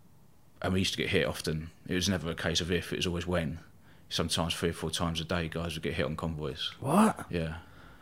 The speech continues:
Speaker 2: And yet it still
Speaker 1: Yeah.
Speaker 2: managed. Is it a buzz you get doing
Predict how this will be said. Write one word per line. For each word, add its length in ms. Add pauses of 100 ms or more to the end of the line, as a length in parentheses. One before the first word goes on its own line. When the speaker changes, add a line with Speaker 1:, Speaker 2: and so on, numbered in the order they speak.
(420)
Speaker 2:
And 140
yet 140
it 60
still 200
Speaker 1:
Yeah. 80
Speaker 2:
managed. 400
Is 80
it 100
a 60
buzz 300
you 80
get 440
doing 220